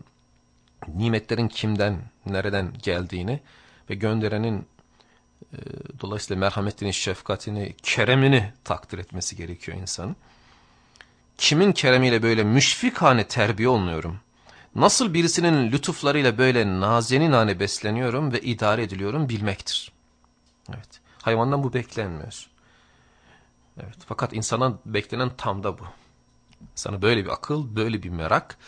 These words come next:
böyle bir tecessüs ve tahassüs hissi verilmiş. Ve binden ancak birisine el yetişemediği hacatına dair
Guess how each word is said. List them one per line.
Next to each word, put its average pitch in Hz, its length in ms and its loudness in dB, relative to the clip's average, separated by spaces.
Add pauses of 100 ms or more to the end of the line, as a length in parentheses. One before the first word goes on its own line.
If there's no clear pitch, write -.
(280)
böyle 107 300 2
bir 107 80 -4
tecessüs 117 760 -2
ve 107 120 -4
tahassüs - 680 -4
hissi 104 320 -6
verilmiş. 92 500 -8 (1300)
Ve 120 140 0
binden 185 300 6
ancak 208 440 6
birisine 170 420 4
el 139 80 4
yetişemediği 131 800 2
hacatına 131 840 6
dair 127 440 4